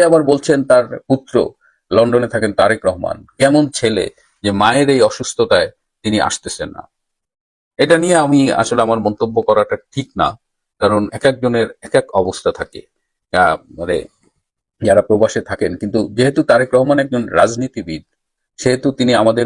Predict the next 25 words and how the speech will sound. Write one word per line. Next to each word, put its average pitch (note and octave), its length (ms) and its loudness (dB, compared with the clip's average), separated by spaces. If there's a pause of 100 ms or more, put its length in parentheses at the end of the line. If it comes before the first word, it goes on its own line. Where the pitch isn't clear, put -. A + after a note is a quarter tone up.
মতো A#2 140 -6 (280)
সাধারণ A2+ 340 -2 (100)
মানুষ F#2+ 220 -2 (180)
না। C#2+ 80 -2 (840)
তার A2+ 160 2 (420)
একটা, G#2 220 2 (360)
তার G2 180 4
কাছে A2 160 -8 (100)
তার F#2+ 120 6 (160)
কর্মীদের G#2 460 0
একটা - 240 -4
প্রত্যাশা F#2 480 -2
থাকে, D#2+ 200 -6 (360)
দেশের G2+ 420 -2
মানুষের F#2 380 -4
একটা - 200 -8
প্রত্যাশা - 440 -4
থাকে। E2+ 220 -8
তো F#2+ 40 -6 (100)
সেই D3 180 0 (100)
জায়গা F#2+ 200 2 (100)
থেকে C3 180 -2 (480)
তারেক G#2+ 240 0 (100)
রহমান B2 320 0 (200)
যে A2+ 80 2